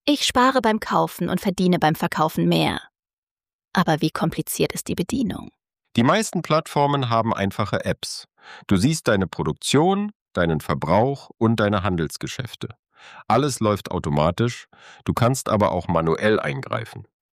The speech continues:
Speaker 1: Das klingt benutzerfreundlich. Und was ist mit der Abrechnung? Bekomme ich eine normale Stromrechnung?
Speaker 2: Du bekommst eine detaillierte Aufstellung aller Käufe und Verkäufe.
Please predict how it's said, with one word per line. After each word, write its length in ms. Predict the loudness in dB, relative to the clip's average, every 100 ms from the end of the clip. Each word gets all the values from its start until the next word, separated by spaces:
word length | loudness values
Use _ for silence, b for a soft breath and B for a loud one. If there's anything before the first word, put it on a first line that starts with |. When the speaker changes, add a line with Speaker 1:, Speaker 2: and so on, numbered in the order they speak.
| _
Speaker 1:
Das 200 | -6 -6
klingt 220 | -2 -2 2
benutzerfreundlich. 1080 | 2 0 -2 -6 -2 -2 -2 -10 -12 -18 _ _ _ _ _ _ _ _ _ -2
Und 160 | 0
was 140 | 0 -2
ist 120 | 0
mit 140 | 2
der 100 | 2
Abrechnung? 640 | 0 0 -2 0 0 0 -4 _ _ _ _ _ _ _ _ _ -8
Bekomme 400 | -4 2 2 2
ich 140 | 0
eine 140 | 2 2
normale 440 | 4 2 2 0
Stromrechnung? 800 | -4 -2 0 0 -2 -2 -4 -4 -8 _ _ b
Speaker 2:
Du 100 | 2
bekommst 440 | 2 4 2 0
eine 240 | 0 0 2
detaillierte 720 | 0 0 0 0 0 0 0
Aufstellung 640 | 0 -2 0 2 2 0 0
aller 260 | 0 0 -2
Käufe 640 | -2 0 0 0 -2 -2 -6
und 200 | -2 -2
Verkäufe. 760 | 0 0 0 -2 -4 -4 -10 -14